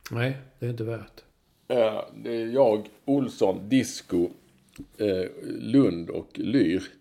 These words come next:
Speaker 2: Och vi be-, behöver alltid lägga det lite halvtidigt för att, eh,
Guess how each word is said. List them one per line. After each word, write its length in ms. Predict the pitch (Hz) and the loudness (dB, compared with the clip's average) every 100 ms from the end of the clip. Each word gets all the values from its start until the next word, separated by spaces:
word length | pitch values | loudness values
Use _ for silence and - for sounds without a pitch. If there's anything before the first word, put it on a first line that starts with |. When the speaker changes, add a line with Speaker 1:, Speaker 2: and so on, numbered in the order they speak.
| - - - - _ _ - - | -18 -18 -20 -20 _ _ -20 -4
Speaker 2:
Och 340 | 104 - - 101 | -4 -4 -12 -2
vi 220 | 104 101 | -2 2
be-, 220 | 107 107 - - - | 2 2 -2 -16 -6
behöver 280 | 95 101 110 | -2 0 0
alltid 240 | 120 90 | -2 -2
lägga 280 | 95 117 120 | -2 -2 0
det 100 | 95 | -2
lite 280 | 87 85 87 | -2 -4 -4
halvtidigt 840 | 98 107 113 - - - - - | -2 -4 -4 -4 -2 -2 -6 -10
för 220 | - 82 82 | -10 -8 -8
att, 240 | - | -10
eh, 80 | - | -6